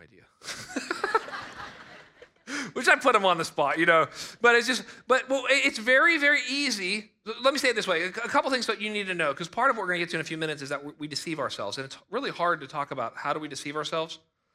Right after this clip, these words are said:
and how do we get out of deceiving ourselves. And so that's what I'm gonna try to do for the rest of our time here. Um, but one of the ways that we do that is we think, we, we think attendance is transformation. And attendance is not the same thing as transformation. So, you know, people can, people, Christians get really good at showing up and not being changed.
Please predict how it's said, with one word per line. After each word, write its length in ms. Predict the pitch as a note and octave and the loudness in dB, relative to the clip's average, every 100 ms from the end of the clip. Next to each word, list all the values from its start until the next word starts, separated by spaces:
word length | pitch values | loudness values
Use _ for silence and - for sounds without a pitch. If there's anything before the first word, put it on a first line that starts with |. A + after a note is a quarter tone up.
| _ _ _ | _ _ _
and 80 | C3 | -4
how 80 | D#3 | -4
do 60 | |
we 80 | D3 | -2
get 180 | C#3 D3+ | -2 2
out 160 | D#3 D#3 | 2 2
of 80 | |
deceiving 340 | D#3+ - E3 D#3+ | -2 -6 -6 -4
ourselves. 420 | D#3 E3 E3 - | -4 -2 -2 -6
And 100 | C#3+ | -10
so 140 | D#3 C#3 | -8 -4
that's 200 | C#3 D3 | -4 -6
what 60 | |
I'm 60 | C#3 | -6
gonna 100 | C3+ | -6
try 140 | C#3 | -6
to 60 | C3 | -4
do 100 | C#3 | -8
for 160 | C3+ | -10
the 60 | B2 | -10
rest 140 | B2 | -8
of 40 | A#2+ | -8
our 60 | |
time 180 | A2+ C3 | -6 -4
here. 160 | D#3 D#3 _ - - - - | -6 -8 _ -18 -18 -12 0
Um, 240 | E3 D3+ | 2 2
but 140 | D#3+ F3 | -2 0
one 120 | C4 | 0
of 60 | |
the 60 | C4+ | 2
ways 160 | G3+ E3+ | 0 0
that 80 | |
we 80 | D3+ | -4
do 120 | G3+ | 0
that 140 | G#3+ D#3 | 0 0
is 120 | D3+ | -2
we 180 | D#3 D#3+ | -6 -4
think, 300 | G3+ G3+ _ _ | -4 -6 _ _
we, 160 | F3 E3+ _ | -14 -14 _
we 260 | E3+ E3+ E3+ _ | -6 -4 -8 _
think 160 | A3 G3+ | -6 -4
attendance 500 | - G3+ F#3+ E3 D3+ | -4 -4 -4 -6 -8
is 100 | C3+ | -8
transformation. 680 | D3+ C#3+ C#3 C3 B2+ G2 | -6 -6 -8 -8 -8 -10
And 100 | A2+ | -10
attendance 440 | C3+ F#3+ G#3 G3 E3 | -8 -6 -6 -8 -8
is 100 | D3 | -8
not 160 | C#3+ | -8
the 60 | - | -8
same 180 | C3 C3 | -10 -10
thing 120 | A#2 | -12
as 80 | - | -12
transformation. 560 | A2+ - G2 F2 D#2 _ _ _ _ _ _ _ _ _ _ _ - | -14 -14 -14 -14 -16 _ _ _ _ _ _ _ _ _ _ _ -4
So, 280 | F3+ E3+ E3 - - F#3 | 2 2 0 -6 -8 -4
you 100 | F3 | -2
know, 140 | D3+ C#3 | -2 -4
people 220 | G3 B3+ | -6 -6
can, 140 | A3+ F3+ | -8 -10
people, 360 | C#3+ G#3 C#4 - | -10 -8 -8 -8
Christians 400 | A3+ A3+ D4 A#3+ | -8 -6 -8 -8
get 140 | D#3 | -6
really 200 | D3+ D#3 | -4 -4
good 140 | D3 B2 | -4 -8
at 100 | - | -8
showing 300 | B2+ B2 A2 | -8 -6 -8
up 120 | G#2+ | -10
and 80 | G#2 | -10
not 140 | F#2 | -12
being 140 | F#2 | -12
changed. 420 | E2 D#2+ A#1+ - | -18 -18 -18 -20